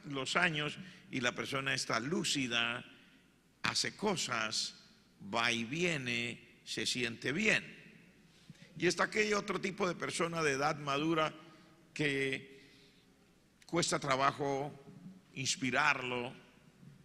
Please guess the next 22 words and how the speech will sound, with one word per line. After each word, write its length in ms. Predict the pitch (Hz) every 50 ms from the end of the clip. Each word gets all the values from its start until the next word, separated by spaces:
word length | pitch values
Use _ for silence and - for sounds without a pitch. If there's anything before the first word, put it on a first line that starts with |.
| - - - - - - - - - - - - - - -
que 1120 | - 147 139 131 131 127 127 127 127 127 127 123 135 - - - - - - - - - - -
quiere 240 | - 156 160 156 151
estar 340 | 143 - - 151 143 143 - - - - - - -
probablemente 880 | - 131 123 120 131 135 131 131 139 139 131 - 151 143 127 123 98 - - - - - - - - - - - - - - _ _ _ - -
ya 500 | - 127 131 131 127 131 131 131 131 127 -
pensando 680 | - 156 139 127 - - 139 139 147 147 147 139 139
en 80 | 131 123
los 180 | 120 120 - -
últimos 460 | 143 131 - 143 123 110 113 110 107
días 200 | 127 135 131 120
de 100 | 120 123
su 200 | - - 123 127
vida, 500 | 143 160 151 143 123 123 117 127 - - - - - - - - - - - - - - - - _ _ _ - - - - _ _ _ _ _ _ _ _ - - _ _ - _ - _ _ _ _ _ _ _ _ _ _ _ _ _ _ -
que 140 | - 151 151
probablemente 880 | - 139 139 143 147 151 156 151 156 160 156 147 - 170 160 160 151 -
las 220 | 147 147 139 - -
cosas 400 | - 170 165 147 - 175 165 -
que 140 | - 156
antes 340 | 147 147 151 147 - 170 - -
eran 260 | 160 156 156 156 160
una 180 | 165 165 165
rutina 720 | 160 156 156 151 143 135 - 185 180 175 160 151 143 135